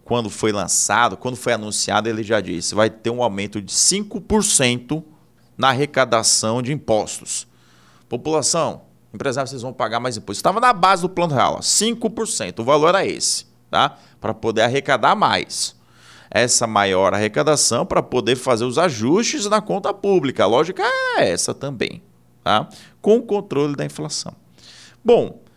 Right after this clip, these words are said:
noventa e cinco, noventa e seis, noventa e sete, os estados começam a pedir dinheiro, estados então vendiam suas dívidas e o governo federal falou, "Não pode mais fazer isso, por quê? Porque vocês não tão pagando",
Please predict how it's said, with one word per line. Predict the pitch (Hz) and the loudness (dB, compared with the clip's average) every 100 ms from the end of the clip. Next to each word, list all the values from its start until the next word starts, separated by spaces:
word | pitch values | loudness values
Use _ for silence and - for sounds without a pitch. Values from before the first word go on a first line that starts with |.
| _ _ _ _ _ _ | _ _ _ _ _ _
noventa | - 107 95 90 | -4 0 0 0
e | |
cinco, | - - 160 156 147 147 - 117 | 0 0 -2 -4 -4 -8 -8 -6
noventa | 92 95 90 | -4 -4 -4
e | 78 | -6
seis, | - 127 135 135 131 123 101 | -4 0 0 2 2 0 -2
noventa | 95 87 85 92 | -6 -8 -10 -8
e | |
sete, | - - 131 131 123 117 - | -6 -6 -4 -4 -4 -6 -10
os | 107 104 | -12 -10
estados | 104 - - 104 98 90 - | -6 -4 -2 -2 -2 -6 -8
começam | - 101 98 90 - 95 | -8 -8 -6 -4 -4 -2
a | 95 | -4
pedir | - 95 95 | -6 -8 -8
dinheiro, | 87 85 92 151 151 127 123 - - | -10 -10 -4 -2 0 -2 -6 -16 -10
estados | 127 - - 127 127 107 120 | -2 -2 2 2 2 0 -6
então | 92 107 | -4 -2
vendiam | 110 143 143 107 147 202 160 | 0 0 -2 -2 0 2 2
suas | - 135 123 | 2 2 0
dívidas | 95 151 170 151 170 - - 151 - | 0 -6 -4 -4 -2 -2 -6 -14 -6
e | |
o | 139 | 0
governo | 139 110 127 123 | 0 2 2 0
federal | - 120 110 113 | -2 2 4 4
falou, | 110 107 110 | 2 -2 -2
"Não | 143 | -2
pode | 113 117 113 | -2 0 0
mais | 107 110 | 0 -2
fazer | - 107 104 | 0 0 0
isso, | 131 143 | 0 -2
por | 113 | -6
quê? | 101 | -4
Porque | 101 - | -4 -6
vocês | 101 101 101 | -8 -8 -10
não | 95 | -12
tão | 90 87 | -12 -8
pagando", | 85 85 107 143 165 | -6 -4 -4 -2 -4